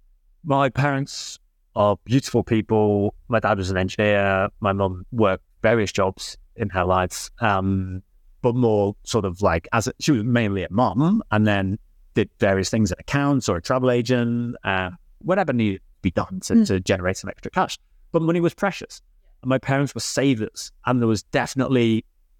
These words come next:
Speaker 1: an entity of, like, you have to work hard for money and it's a scarce resource. And, you know, really, really good concepts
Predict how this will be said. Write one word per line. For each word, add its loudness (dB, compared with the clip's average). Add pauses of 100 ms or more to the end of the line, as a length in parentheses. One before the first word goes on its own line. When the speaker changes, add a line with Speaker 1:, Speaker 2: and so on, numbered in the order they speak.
(420)
Speaker 1:
an 0
entity 2
of, 2
like, 0
you 2
have -2
to 2
work 0
hard 0
for -8
money 4
and 2
it's -4
a 0
scarce 0
resource. 0 (100)
And, -2
you 0
know, 0 (600)
really, 4
really 0 (100)
good 0 (520)
concepts -2